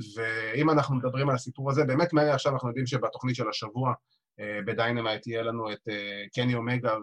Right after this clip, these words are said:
וקנטה נגד, אה, לנס ארצ'ר וג'ון מוקסלי.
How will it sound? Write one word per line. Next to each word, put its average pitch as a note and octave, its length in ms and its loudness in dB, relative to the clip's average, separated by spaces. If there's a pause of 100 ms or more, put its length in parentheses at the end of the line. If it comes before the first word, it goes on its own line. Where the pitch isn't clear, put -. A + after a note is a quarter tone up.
(120)
וקנטה A#2+ 840 -4
נגד, G#2+ 440 -8
אה, G2 720 -16
לנס A#2+ 380 -6
ארצ'ר A2+ 400 -2 (240)
וג'ון G#2 560 -6
מוקסלי. C3 420 -2